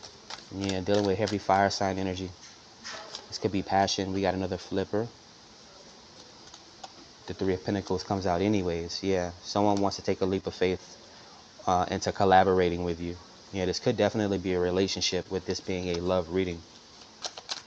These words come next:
I'm getting it's time. Pentacles represent time for me as well.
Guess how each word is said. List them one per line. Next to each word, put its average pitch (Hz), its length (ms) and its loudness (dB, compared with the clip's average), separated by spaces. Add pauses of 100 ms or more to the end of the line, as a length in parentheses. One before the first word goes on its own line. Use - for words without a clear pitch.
(640)
I'm 90 120 -2
getting 95 340 2
it's - 200 -2
time. 90 540 -2 (920)
Pentacles 101 400 2
represent 92 420 -2
time 95 320 2
for 92 140 -6
me 90 160 -2
as 85 140 -4
well. 87 360 -2